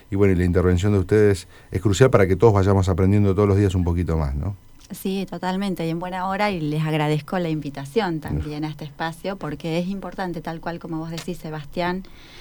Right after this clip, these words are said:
Speaker 2: trabajar en esto, eh, en esta tarea de reflexión constante y de, y de tratar de buscar, eh, constantemente una manera de modificar determinados patrones culturales que están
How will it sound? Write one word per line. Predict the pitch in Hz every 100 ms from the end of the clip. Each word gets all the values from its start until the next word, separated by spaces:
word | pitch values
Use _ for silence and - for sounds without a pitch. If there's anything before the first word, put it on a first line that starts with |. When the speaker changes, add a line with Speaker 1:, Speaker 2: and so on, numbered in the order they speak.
| - -
Speaker 2:
trabajar | - 160 165 156 185 180
en | 185 180
esto, | 170 - 185 196 190
eh, | - 143 139 135
en | 160
esta | 156 185 175
tarea | 156 165 170
de | 156
reflexión | 156 143 147 - 175 170
constante | 160 - 185 190 185 175 175 165
y | 156
de, | 147 143 147 143 185 - - -
y | 156
de | 147
tratar | 147 143 196 202
de | 180 147
buscar, | 143 143 - 202 185 139 - - - - -
eh, | 151 143 135 139 -
constantemente | 156 160 - 208 220 196 180 180 165 147 147 139 -
una | 175 170
manera | 170 165 196 185 156
de | 147 143
modificar | 143 147 139 147 180 180 180
determinados | 165 156 160 185
patrones | - 170 180 180 -
culturales | 160 156 170 196 185 165 156 -
que | 143
están | - 170 170